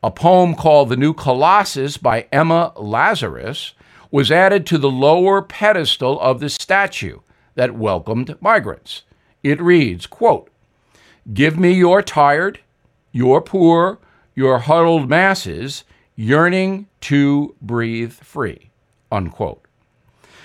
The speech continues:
The Statue of Liberty remains one of the most popular tourist attractions in the world.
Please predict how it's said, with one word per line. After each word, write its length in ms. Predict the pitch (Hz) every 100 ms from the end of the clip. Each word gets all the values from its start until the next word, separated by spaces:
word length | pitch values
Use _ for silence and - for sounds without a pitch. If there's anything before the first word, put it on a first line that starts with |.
| -
The 100 | -
Statue 380 | 143 180 175 185
of 80 | 175
Liberty 340 | 175 170 185
remains 560 | 180 165 165 175 190 170
one 140 | 160
of 40 | 151
the 60 |
most 200 | 147 131
popular 480 | 147 147 151 151 143
tourist 440 | 143 - 156 147 131
attractions 640 | - 147 143 - 151 127
in 140 | 123
the 80 | 127
world. 400 | 131 113 - -